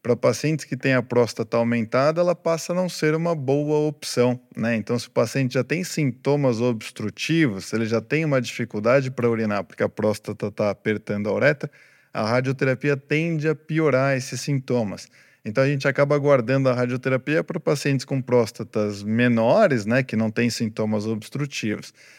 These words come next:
E enquanto próstatas que já são aumentadas, que já trazem problemas pro paciente,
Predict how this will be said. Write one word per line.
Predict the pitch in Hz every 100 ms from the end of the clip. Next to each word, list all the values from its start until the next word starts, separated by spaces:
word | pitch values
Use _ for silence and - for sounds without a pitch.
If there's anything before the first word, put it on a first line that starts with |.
| _
E | 120 120
enquanto | 113 117 110 120
próstatas | 104 113 107 - 101 104
que | - 110
já | 101 120 117 104 95 95 80 - -
são | - - 127
aumentadas, | 131 120 104 92 117 135 113 104
que | - 107
já | 104
trazem | - 117 131 117
problemas | 107 110 98 120 123 113
pro | -
paciente, | 104 107 101 - 147 143